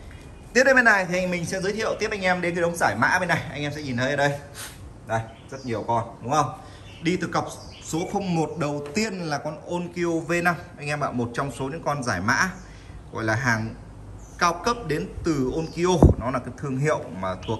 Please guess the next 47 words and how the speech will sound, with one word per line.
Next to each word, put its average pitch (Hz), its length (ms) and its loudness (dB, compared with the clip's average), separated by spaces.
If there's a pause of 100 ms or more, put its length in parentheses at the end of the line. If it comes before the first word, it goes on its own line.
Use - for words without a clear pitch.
cái - 180 -6
series 135 320 2
đầu 110 140 2
V 98 140 2 (640)
của 95 120 -6
Onkyo. 123 420 0 (380)
Nó 131 80 -2
bao 139 160 6
gồm 117 180 4
V 117 80 2 (140)
ba, 135 200 8
V 131 60 0 (120)
năm, 139 220 2
V 127 60 -2 (140)
bảy 117 160 4
và 92 80 -2
V 95 100 -6
bảy 135 120 2
mươi 104 200 -2
bảy. 127 200 4 (140)
Thì 104 60 -10
V 127 200 -2
năm 127 180 4
nó 127 80 2
là 127 60 0
một 110 200 -2
trong 127 160 -2
số 127 140 -6
những - 220 -6
con 147 200 4 (400)
hiếm 175 200 4
hoi 190 260 2
chỉnh 120 140 -2
được 104 140 -2
bát 147 160 4
chép - 200 0
trực 123 140 -6
tiếp 160 100 -4
trên 160 120 -2
mặt 127 180 2
anh 127 140 -2
em 123 100 2
nhé. 131 80 2 (140)
Bát 139 220 4
này, 104 100 -2 (480)
chép 156 220 2
này, 104 100 -2